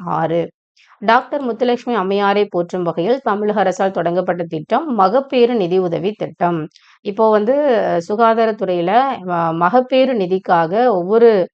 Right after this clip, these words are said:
அ, கர்ப்பிணி தாய்மார்களுக்கும் டாக்டர் முத்துலட்சுமி அம்மையார் அப்படிங்கிற அந்த திட்டத்தின் கீழே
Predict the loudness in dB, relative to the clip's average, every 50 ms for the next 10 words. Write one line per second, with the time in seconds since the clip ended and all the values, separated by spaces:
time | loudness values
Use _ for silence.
0 | _ _ _ _ _ _ -2 -2 -2 2 2 0 2 2 0 0 0 0 0 0
1 | 0 0 2 0 0 0 0 -2 -2 -2 -2 -4 -4 0 0 0 0 0 -2 -2
2 | -2 -2 -2 0 0 -2 0 -2 -2 -2 -2 -2 -2 -2 0 0 0 0 -2 -2
3 | -2 -2 -2 0 0 0 0 0 -2 -2 -4 -4 -6 -6 -6 -6 -6 -4 -4 -6
4 | -4 -4 -4 -4 -2 -2 -4